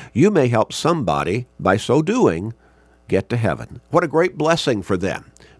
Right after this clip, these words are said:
but it will also be a great blessing for you. So make that commitment and start sharing today and every day with everybody you can. We're gonna conclude our line of thought and study that we've been looking at over the last several days, talking about seven dangerous nations.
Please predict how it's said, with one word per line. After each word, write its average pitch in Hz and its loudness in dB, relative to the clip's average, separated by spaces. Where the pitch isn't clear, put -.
but 104 2
it 90 -4
will 95 0
also 113 0
be 90 0
a 85 -2
great 92 0
blessing 90 -4
for 90 -4
you. 85 -4
So 101 0
make 123 0
that 202 -2
commitment - -6
and - -10
start 98 0
sharing 73 -2
today 113 2
and 90 -2
every 135 2
day - -10
with 87 -2
everybody 98 0
you 73 -6
can. - -4
We're 196 4
gonna 214 0
conclude 156 2
our 104 2
line 123 2
of 113 0
thought 113 4
and 113 -4
study 80 0
that 90 -8
we've 104 2
been 107 2
looking 120 0
at 113 4
over 95 0
the 92 0
last 104 2
several 117 -2
days, 107 0
talking 180 -2
about 135 -2
seven 127 0
dangerous 104 0
nations. - -8